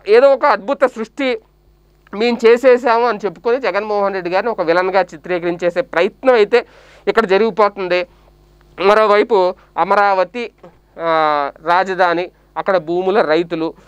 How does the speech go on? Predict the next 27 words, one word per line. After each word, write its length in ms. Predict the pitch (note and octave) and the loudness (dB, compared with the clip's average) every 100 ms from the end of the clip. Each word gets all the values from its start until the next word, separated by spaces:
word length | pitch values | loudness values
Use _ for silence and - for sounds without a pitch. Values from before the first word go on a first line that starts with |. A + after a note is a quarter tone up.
| - | -8
ముప్పై 280 | F#3 E3+ F#3+ | -8 0 0
మూడు 240 | F#3 F3 E3 | 2 2 4
వేల 180 | F3+ | 4
ఎకరాలు 320 | F3+ E3+ F#3 D#3+ | 2 -2 -4 -4
ఇచ్చారు, 320 | - D#3+ G3+ | -8 -6 -2
వాళ్ళ 200 | A3 D#3+ | -2 -2
పరిస్థితి 500 | E3+ D#3+ G#3 G3+ F3+ | -4 -6 -8 -10 -4
ఏంటి 380 | D#3+ F3 F3 E3 | -2 -2 0 0
అనేది 240 | D3+ C3+ | 0 -2
కూడా. 220 | C#3 C3+ F#3+ | -6 -6 -2
ఓకే, 280 | F#3+ F#3 G3+ - - - | 0 0 -2 -18 -20 -2
దాని 180 | F3+ F#3+ | 0 2
గురించి, 480 | F#3+ G#3 G#3+ F3 C3+ - - | 2 2 2 2 2 -4 -6
ఎందుకంటే 280 | F3 G#3 G3 | 0 2 2
రైతుల 300 | E3+ G3 A#3 | 2 2 0
గురించి 220 | A3+ F#3 | 0 0
మనం 140 | F#3+ F#3+ | 0 0
ఎప్పుడు 220 | E3+ F#3+ | 0 0
విమర్శించలేదు 680 | E3+ F3+ F3+ F3+ F3 E3 D3+ | 0 0 -2 -6 0 -2 0
కాబట్టి 300 | D3+ F#3+ A3 | 0 0 -2
అది 100 | D#3+ | -2
విమర్శించడం 560 | D#3 E3+ F3+ F3 E3+ | -2 -2 -4 -8 -6
కూడా 160 | D#3 D3+ | -4 -6
తప్పు. 400 | - C3+ - E4 - - - | -6 -8 -6 -8 -8 -10 0
కాకపోతే 380 | F#3+ F#3+ A#3 D#4 | 0 2 -2 0
దానికి 360 | F3+ F#3+ G#3+ | 0 2 0
మీద 180 | F#3 A3+ | 2 2